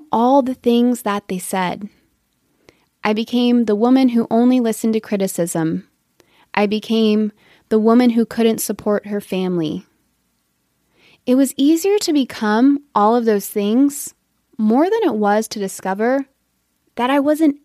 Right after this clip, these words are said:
any of those things. When I began to realize that all of those things I thought I was were a lie, I decided that I was worth knowing worth discovering,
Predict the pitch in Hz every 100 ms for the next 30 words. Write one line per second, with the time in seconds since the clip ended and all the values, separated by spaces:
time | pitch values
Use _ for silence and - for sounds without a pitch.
0 | _ _ - 269 320 339 294 214 202 190
1 | 185 - 175 - 185 208 - - _ _
2 | _ _ _ _ _ 226 233 254 330 349
3 | 359 302 233 202 185 196 214 208 185 -
4 | _ 208 226 262 240 220 - 208 202 214
5 | 214 - 190 - - 180 196 247 - -
6 | 196 185 180 175 196 285 302 - - _
7 | _ 190 190 175 170 170 220 330 381 _
8 | _ _ _ _ _ _ _ _ _ 233
9 | 247 277 - 269 311 277 247 226 220 208
10 | 196 226 285 285 220 202 196 214 277 311
11 | 339 - _ _ _ _ 226 294 370 -
12 | 359 - - 214 226 269 285 294